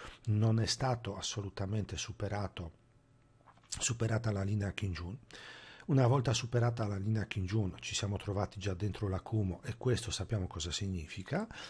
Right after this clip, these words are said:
Invece uscita dall'accumulo come segnale era un segnale con un stop loss insensato, più di, mm, duecentocinquanta pips circa, perciò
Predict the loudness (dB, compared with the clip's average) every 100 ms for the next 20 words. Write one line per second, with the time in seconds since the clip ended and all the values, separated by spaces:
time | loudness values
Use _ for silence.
0 | -14 -16 -16 0 4 4 8 10 10 6
1 | -2 -2 -2 0 2 2 0 -2 2 2
2 | 2 -2 -4 -2 -2 -2 -2 -4 -6 -12
3 | -8 -4 -4 -4 -8 -6 -4 -4 -4 -4
4 | -6 -10 -14 -18 -20 -8 -2 0 0 -2
5 | -6 -6 -6 -8 0 4 6 4 2 0
6 | 0 -4 -8 -8 -8 -8 -8 -4 -2 -4
7 | -2 -2 0 0 -2 -4 -6 -4 -4 -4
8 | -6 -6 -6 -8 -4 -4 -6 -10 -10 -6
9 | -6